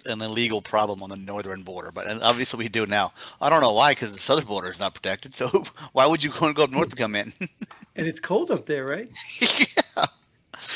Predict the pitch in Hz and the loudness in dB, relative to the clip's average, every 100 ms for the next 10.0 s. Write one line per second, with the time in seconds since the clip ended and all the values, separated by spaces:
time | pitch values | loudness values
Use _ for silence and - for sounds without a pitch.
0 | - 294 330 269 254 311 294 - 302 302 | 4 10 10 10 6 6 4 2 0 0
1 | 247 202 - 214 220 170 147 147 143 - | 4 2 4 0 2 -2 -2 -4 -8 -10
2 | 180 175 147 - _ - _ - 190 247 | -6 -4 -4 -8 _ -20 _ -8 -8 -8
3 | 285 - 220 208 185 185 156 - 208 180 | -12 -2 2 4 2 0 -6 -4 -4 -4
4 | - 185 180 180 143 147 151 165 156 147 | -2 0 0 0 -2 -2 0 2 0 -2
5 | 127 - _ _ _ _ _ - 185 156 | -6 -16 _ _ _ _ _ -4 -4 -4
6 | 143 123 113 156 190 165 127 101 127 _ | -8 -14 -6 0 0 0 -8 -12 -14 _
7 | - 330 320 339 269 - - _ - 277 | -6 -6 0 2 0 -4 -20 _ -2 0
8 | 226 202 190 196 185 185 175 165 170 175 | 2 2 2 2 2 2 2 0 -2 -4
9 | 156 151 151 233 220 151 139 147 151 160 | -6 -8 -4 -2 -2 -4 -10 -10 -10 -12